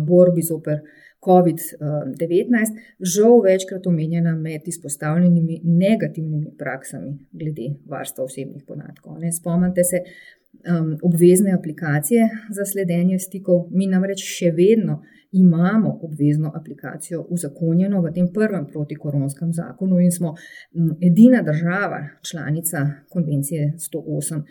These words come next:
ki ima to obvezno aplikacijo zapisano v zakonu, a ne, ali pa sploh, bom rekla, obvezno. Vemo, da evropski pravni red, m, prenese zgolj prostovoljno tako aplikacijo, a ne. Em,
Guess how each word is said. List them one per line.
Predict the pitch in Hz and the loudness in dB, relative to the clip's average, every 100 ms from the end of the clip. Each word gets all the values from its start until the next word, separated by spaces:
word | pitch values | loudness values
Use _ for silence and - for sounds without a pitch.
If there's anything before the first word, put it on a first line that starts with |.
| - _ | -20 _
ki | 196 190 | -6 0
ima | 175 165 156 - | 2 2 -2 -6
to | 170 147 143 _ | -6 -6 -6 _
obvezno | 170 156 151 147 165 156 - | -8 -6 0 2 2 0 -2
aplikacijo | - - - - - 165 | -16 -18 -18 -16 -14 -12
zapisano | 156 - 143 131 - - 151 | -12 -12 -14 -14 -14 -14 -10
v | 156 | -8
zakonu, | - - - - 165 | -8 -12 -18 -20 -16
a | 156 | -12
ne, | |
ali | 165 | -12
pa | 160 | -10
sploh, | - - 151 - | -6 0 -2 -2
bom | 165 | -16
rekla, | - - 151 - - - | -14 -8 -10 -10 -20 -12
obvezno. | 165 160 151 143 147 | -8 -2 -2 0 0
Vemo, | 165 180 | 2 2
da | 170 | 2
evropski | 156 175 175 - - | 4 4 2 0 -8
pravni | - 160 175 190 | -6 0 2 2
red, | 214 214 - _ _ - | 0 -2 -20 _ _ 0
m, | 175 165 170 _ | 2 2 -2 _
prenese | 220 180 170 147 143 196 180 | 0 4 4 2 2 0 0
zgolj | 170 180 185 175 - - - | 2 4 4 2 0 -16 0
prostovoljno | 202 180 - 135 123 117 143 | 4 4 2 -10 -10 -12 -14
tako | - 139 139 | -16 -18 -16
aplikacijo, | 139 143 - - 123 - 143 | -14 -16 -18 -20 -18 -10 -6
a | 147 | -4
ne. | 160 165 - - - _ - | -4 -8 -20 -20 -20 _ -2
Em, | 170 165 165 | 2 2 0